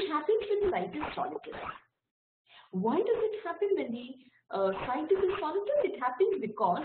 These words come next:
there is a problem with the pivotal axis of the heart. That means what? The axis of the heart is from the base to apex, and there is something which happens during,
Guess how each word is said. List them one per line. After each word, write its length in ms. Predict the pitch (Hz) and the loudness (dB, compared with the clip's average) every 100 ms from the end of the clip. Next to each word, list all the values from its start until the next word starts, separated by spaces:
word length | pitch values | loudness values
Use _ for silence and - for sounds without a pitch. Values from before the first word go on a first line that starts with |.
| - | 0
there 120 | 277 | 4
is 160 | 427 440 | 6 6
a 260 | 440 - | 4 -4
problem 560 | 202 226 262 403 403 190 | 0 2 4 6 4 2
with 160 | 208 214 - _ _ _ _ _ _ - _ _ | -2 -2 -12 _ _ _ _ _ _ -20 _ _
the 380 | 180 269 233 - - _ _ _ - | -4 -2 -2 -6 -14 _ _ _ -4
pivotal 760 | 214 262 302 392 392 415 427 415 | -2 0 2 2 6 8 8 6
axis 600 | - - - - - - - _ - | -4 -8 -6 -6 -4 -6 -8 _ 2
of 200 | 220 220 - 185 | 4 4 0 -6
the 140 | 196 | -8
heart. 260 | 175 - - - _ | -8 -10 -10 -14 _
That 240 | 185 175 269 | -2 -2 -4
means 220 | 311 359 | -2 -2
what? 240 | 311 359 - - _ - _ - | 0 -2 -4 -12 _ -20 _ -8
The 140 | 269 | -4
axis 380 | 269 403 - 453 415 | -2 -2 0 4 4
of 60 | |
the 100 | 285 | 2
heart 240 | 269 247 269 | -2 -2 -2
is 140 | 415 392 - | -4 -4 -2
from 440 | 247 285 359 262 | 0 0 -2 -4
the 260 | 208 220 - - _ _ _ 180 | 0 0 -2 -12 _ _ _ 0
base 280 | 226 294 349 - | 2 2 0 -2
to 240 | 320 - | -6 -4
apex, 380 | 180 - 269 403 - - | -6 -2 -2 -4 -10 -10
and 140 | 226 240 | -8 -6
there 100 | 277 | -6
is 60 | 277 - | -8 -6
something 320 | 339 440 523 480 | -4 -2 0 0
which 180 | 294 - | 0 -4
happens 420 | 233 247 269 180 - - - _ - _ | -6 -4 -4 -4 -4 -10 -18 _ -20 _
during, 480 | 180 277 294 359 403 | 0 0 4 4 4